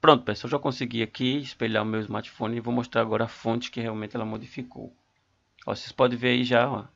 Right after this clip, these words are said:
fonte modificada aqui. Abrir as configurações, então vocês podem ver que eu consegui modificar aqui a fonte, beleza, pessoal? Então, o procedimento é esse aí, beleza?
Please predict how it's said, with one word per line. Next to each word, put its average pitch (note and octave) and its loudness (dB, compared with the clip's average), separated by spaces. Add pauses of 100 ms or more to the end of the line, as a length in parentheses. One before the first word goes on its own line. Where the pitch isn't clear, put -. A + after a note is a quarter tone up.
(640)
fonte B2+ -4
modificada B2 -2 (100)
aqui. B2+ -8 (1000)
Abrir A#2+ 0
as A#2+ 0
configurações, B2 0
então B2 -4
vocês B2+ -8
podem A#2+ -2
ver A2+ -4
que A#2+ -4 (800)
eu B2+ 0
consegui A#2+ -2
modificar A2+ -2
aqui A#2 0
a A#2 6
fonte, F#2+ -6
beleza, B2 -2
pessoal? B2 -6
Então, C#3 -6 (540)
o F#3 4
procedimento E3+ 6
é D#3 2
esse D#3 -2
aí, D#3+ 6 (260)
beleza? C#3 4